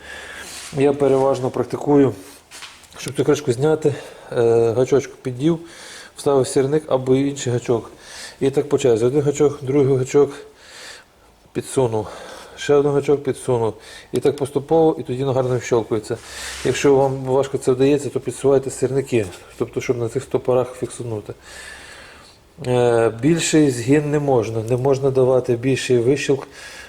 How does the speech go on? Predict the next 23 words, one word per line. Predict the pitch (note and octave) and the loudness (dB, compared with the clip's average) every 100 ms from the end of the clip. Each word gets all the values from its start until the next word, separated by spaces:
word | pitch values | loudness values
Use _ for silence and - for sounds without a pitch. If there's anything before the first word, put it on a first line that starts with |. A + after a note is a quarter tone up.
| - | -4
по-, | C#3 D3 D3 | -2 -2 0
аніж | D3 C3 A#2+ | 0 2 2
зуб. | A2+ A#2+ - - | 2 2 0 -6
Чуть-чуточку | B2+ - B2+ A#2+ B2 | -4 -4 -6 -4 -4
більше | A#2+ B2+ - | 0 0 2
відхиляєте, | A#2 - B2+ B2 A2+ A#2+ | 0 0 2 4 4 0
ніж | A#2+ A2+ G#2+ | -2 -2 0
зуб, | C#3 D3 - | -2 -2 -8
все, | - B2 G2+ | 0 0 0
рахуйте, | A#2+ A#2 B2 A#2+ | -4 0 0 2
що | A#2 - | -2 0
у | A2+ | 2
вас | A#2 A#2+ | 2 0
по-любому | A#2+ A2+ A#2+ A2+ A2 | 0 0 0 0 -2
ця | - A2 | -2 -4
защолка | A2 - B2 - A#2 A#2+ A#2 - - | -4 -2 -2 2 0 0 -6 -12 -2
розлетиться. | B2 A#2 A2+ A2 G#2+ G2 A#2 - - - - - - - - - - - - - | 2 2 2 -2 -4 -8 -14 -16 -18 -16 -16 -16 -16 -16 -18 -18 -20 -20 -20 -6
Тобто, | C3+ - C3 | -6 -4 -2
тому | D3 D3+ D3 | 0 4 4
і | |
рекомендується | B2 C3+ C3 C3+ B2+ - | 4 0 2 2 0 0
кришку | B2+ - | 0 0
міняти. | A#2 A2+ A2 G#2+ C3+ | -2 2 2 2 0